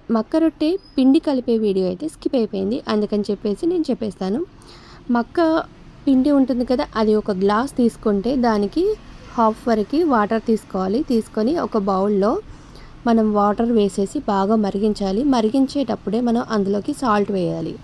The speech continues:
సాల్ట్ వేసిన తర్వాత అవి బాగా మరిగిన తర్వాత పక్కన పెట్టేయాలి వాటర్ని. ఆ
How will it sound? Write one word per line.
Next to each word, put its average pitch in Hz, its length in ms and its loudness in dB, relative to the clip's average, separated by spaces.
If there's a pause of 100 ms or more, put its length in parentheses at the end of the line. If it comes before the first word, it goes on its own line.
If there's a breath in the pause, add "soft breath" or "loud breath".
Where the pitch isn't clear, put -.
(420 loud breath)
సాల్ట్ 269 340 4
వేసిన 269 300 2
తర్వాత 220 340 0
అవి 226 120 2 (100)
బాగా 214 260 0
మరిగిన 214 400 2
తర్వాత 202 260 0 (140)
పక్కన 226 220 0 (100)
పెట్టేయాలి 190 480 -2
వాటర్ని. 185 420 -2 (280)
ఆ - 20 2